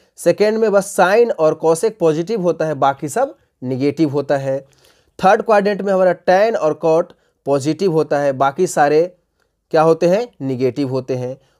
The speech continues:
और हमारा फोर्थ क्वाड्रेंट जो है उसमें क्या होता है कि हमारा cos theta और sec theta क्या होता है, पॉजिटिव होता है, बाकी सारे नेगेटिव होते हैं। तो हमें याद रखना है कि किस क्वाड्रेंट में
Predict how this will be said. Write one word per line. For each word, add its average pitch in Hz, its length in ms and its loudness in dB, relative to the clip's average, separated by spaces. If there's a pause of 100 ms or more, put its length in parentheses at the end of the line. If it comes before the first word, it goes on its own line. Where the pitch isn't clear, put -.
और 131 120 0
हमारा 127 360 0
फोर्थ 214 460 0
क्वाड्रेंट 165 600 0
जो 143 180 -4
है 123 340 -4 (300)
उसमें 190 320 -2
क्या 202 140 2
होता 156 280 0
है 135 200 2
कि 170 140 -4
हमारा 156 380 2 (1120)
cos 190 340 4
theta 156 380 0 (400)
और 139 400 0 (400)
sec 214 440 -2
theta 139 500 0 (340)
क्या 165 100 2
होता 160 300 2
है, 143 280 0 (320)
पॉजिटिव 170 480 0
होता 160 280 2
है, 131 340 -4 (120)
बाकी 135 380 0
सारे 139 380 -2 (340)
नेगेटिव 123 440 -4
होते 104 240 -10
हैं। 95 180 -16
तो - 120 -10
हमें 180 160 -2
याद 180 300 2
रखना 190 260 -2
है 175 60 -4
कि 185 140 -6
किस 226 260 -8
क्वाड्रेंट 160 540 -2
में 143 300 -6